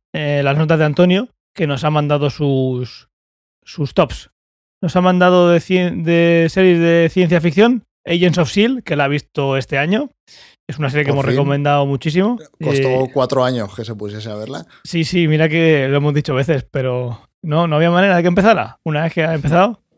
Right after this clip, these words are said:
Speaker 1: pues le ha gustado muchísimo. Succession, película de ciencia ficción, nos trae Free Guy, Free Guy.
Speaker 2: ¿Esta es la que Deadpool es un N P C?
Speaker 1: Sí,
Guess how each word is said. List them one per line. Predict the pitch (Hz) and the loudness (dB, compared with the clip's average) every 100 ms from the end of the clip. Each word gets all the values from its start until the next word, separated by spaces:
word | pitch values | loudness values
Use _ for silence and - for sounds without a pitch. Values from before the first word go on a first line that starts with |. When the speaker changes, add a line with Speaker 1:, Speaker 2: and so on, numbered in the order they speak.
| _ _ | _ _
Speaker 1:
pues | 139 110 107 - | -12 -10 -12 -8
le | 131 | -4
ha | |
gustado | 135 123 143 | -4 -4 -4
muchísimo. | 143 - 131 117 104 _ _ - - - | -4 -6 -8 -8 -14 _ _ -20 -20 -20
Succession, | - 160 - 196 - 214 254 208 _ | -6 -4 -2 -2 0 0 0 -4 _
película | 185 214 220 214 | 0 2 2 2
de | |
ciencia | 190 202 185 | 4 2 2
ficción, | 190 165 208 131 _ - | 0 2 0 -2 _ -10
nos | 160 147 | -6 -4
trae | - 185 190 - - | 0 2 2 -2 -8
Free | - 202 175 | 0 2 2
Guy, | 147 117 - | 0 -4 -8
Free | 147 185 190 | -4 2 2
Guy. | 127 110 101 _ - | 2 -2 -12 _ -14
Speaker 2:
¿Esta | 131 156 | -4 -2
es | 151 | 0
la | 151 | 0
que | 139 | 2
Deadpool | 131 127 127 131 127 | 0 -2 -2 -2 0
es | 123 123 | -2 -4
un | 120 | -8
N | 113 110 | -8 -8
P | 107 | -10
C? | 123 196 _ _ _ _ _ - | -12 -14 _ _ _ _ _ -6
Speaker 1:
Sí, | 190 139 | -2 -2